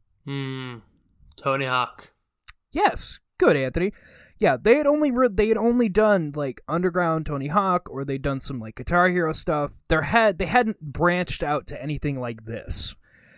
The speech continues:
Speaker 2: So, because they weren't used to making a story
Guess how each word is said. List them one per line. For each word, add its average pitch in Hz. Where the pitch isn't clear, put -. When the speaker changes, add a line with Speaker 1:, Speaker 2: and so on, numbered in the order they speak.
Speaker 2:
So, 196
because 214
they 247
weren't 226
used 202
to 208
making 170
a 131
story 139